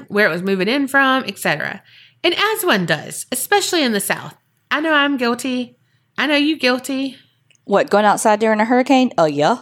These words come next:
Speaker 1: Yep. <laughs> Well, back in the day, they didn't have lightning rods and shit,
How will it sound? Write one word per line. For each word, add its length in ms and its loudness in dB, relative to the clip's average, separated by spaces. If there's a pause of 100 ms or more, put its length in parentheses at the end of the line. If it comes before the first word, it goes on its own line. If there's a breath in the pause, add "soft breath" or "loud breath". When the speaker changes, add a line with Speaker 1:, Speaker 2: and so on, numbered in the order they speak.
Speaker 1:
Yep. 480 -2 (180)
<laughs> 1200 -2 (1120 loud breath)
Well, 360 2
back 240 0
in 80 0
the 80 0
day, 300 0
they 200 2
didn't 220 0
have 220 -2
lightning 400 -2
rods 420 2
and 180 -4
shit, 400 -4